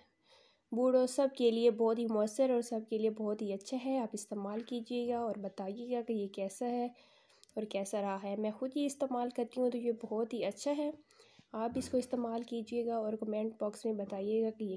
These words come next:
कैसा बना है, ठीक है? चलो जी, तो मैं आपको बता दी कि ये नुस्खा किस काम के लिए आता है। ये जो हमें खांसी लगती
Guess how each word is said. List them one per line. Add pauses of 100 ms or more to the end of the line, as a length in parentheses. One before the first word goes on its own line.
कैसा
बना
है,
ठीक
है? (680)
चलो
जी,
तो
मैं
आपको
बता
दी
कि
ये
नुस्खा
किस
काम
के
लिए
आता
है।
ये
जो
हमें (580)
खांसी
लगती